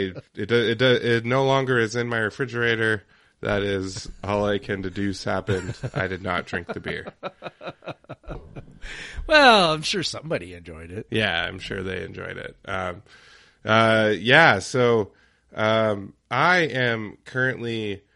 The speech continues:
Speaker 1: uh, decided to have not a twelve days, but a thirteen days of Floodland,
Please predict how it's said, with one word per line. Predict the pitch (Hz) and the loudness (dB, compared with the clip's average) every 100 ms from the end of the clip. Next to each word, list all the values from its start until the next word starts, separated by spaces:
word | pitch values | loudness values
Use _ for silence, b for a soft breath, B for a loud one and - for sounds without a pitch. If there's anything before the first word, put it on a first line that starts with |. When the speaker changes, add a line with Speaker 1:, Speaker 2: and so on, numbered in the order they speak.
| _ _ - | _ _ -6
Speaker 1:
uh, | 104 101 98 95 92 - - 110 | -2 0 0 -2 -4 -10 -18 -8
decided | 117 - 139 139 127 110 95 - | -6 0 4 4 4 2 -4 -12
to | - 110 104 | -6 -4 -2
have | 101 107 104 98 92 _ _ - | 0 2 2 0 -6 _ _ -6
not | 117 147 | -2 2
a | 143 | 2
twelve | - 135 131 110 | 0 0 0 0
days, | 98 90 90 - | -2 -2 -6 -8
but | 101 | -4
a | 98 95 | -2 -4
thirteen | 92 160 175 - 135 110 98 | -2 2 2 2 -4 -2 0
days | 98 98 95 - | 0 0 -2 -6
of | 92 87 | -10 -10
Floodland, | - - 135 117 92 90 | -10 -2 -2 -2 -6 -8